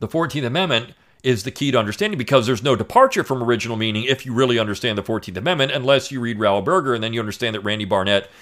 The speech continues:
and, uh, Ber-, uh, Bar-, Bernick, Bernick, I'm sorry, are departing from original meaning as well. Putting the so what questions aside, there's another objection that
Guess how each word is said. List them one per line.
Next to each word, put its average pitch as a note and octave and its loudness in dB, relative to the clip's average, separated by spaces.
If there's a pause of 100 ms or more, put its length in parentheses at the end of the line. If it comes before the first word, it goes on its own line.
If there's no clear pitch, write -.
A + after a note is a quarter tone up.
(220)
and, G2 -2 (100)
uh, F#2+ 4 (220)
Ber-, B2 0
uh, F#2+ 4 (720)
Bar-, B2 4
Bernick, A#2 2 (200)
Bernick, C3 2
I'm G2+ -4
sorry, F#2+ 4
are A2 6
departing A2 2
from B2 -6
original A2 -2
meaning F2+ -6
as D2 -14
well. - -8 (1500)
Putting C#4+ 0
the B3+ 4
so A3 6
what F#3+ 6
questions D3 4
aside, C#3+ 4
there's B2 2
another F3 4
objection A#2 0
that G#2+ 0